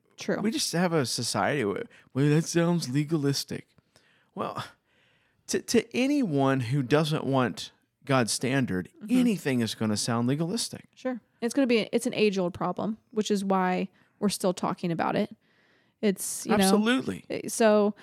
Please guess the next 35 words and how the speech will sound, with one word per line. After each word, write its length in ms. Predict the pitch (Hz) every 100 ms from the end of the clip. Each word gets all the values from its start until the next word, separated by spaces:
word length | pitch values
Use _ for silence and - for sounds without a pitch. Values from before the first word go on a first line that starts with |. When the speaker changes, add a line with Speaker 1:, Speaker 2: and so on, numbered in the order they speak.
| - -
Speaker 1:
I, 200 | 226 -
I 100 | -
don't 140 | 294 262
understand 920 | 202 196 - _ - 214 196 190 185
why 280 | 185 254 302
we 220 | 208 196
need, 220 | 196 180
we're 200 | 180 190
tired 400 | 190 - 185 185
of 60 | 180
this 140 | 185
conversation. 640 | - - 190 - 180 - 196
I 100 | 185
think 420 | 190 190 180 - _ _ _ -
Christians 640 | - 214 - 202 190 185
need 300 | 196 196 185
to, 600 | - - 196 185 180 175 185
um, 600 | - 185 175 180 - 190 - - - - _ _ _
prepare 640 | 220 185 - 190 185 185 185
to 540 | - 202 190 180 180 _ _ -
have 180 | 220 208
this 140 | 202
conversation 600 | - 196 190 202 196 196
for 420 | 190 196 185 170 185
years 460 | 190 196 202 190
and 140 | 196 190
years 240 | 180 175
to 80 | -
come, 300 | - 214 185 - _
because 280 | 214 - 196
it's 180 | 196 -
a, 220 | 185 180 -
it's 180 | -
an 80 | 170
age-old 520 | - 190 190 180 180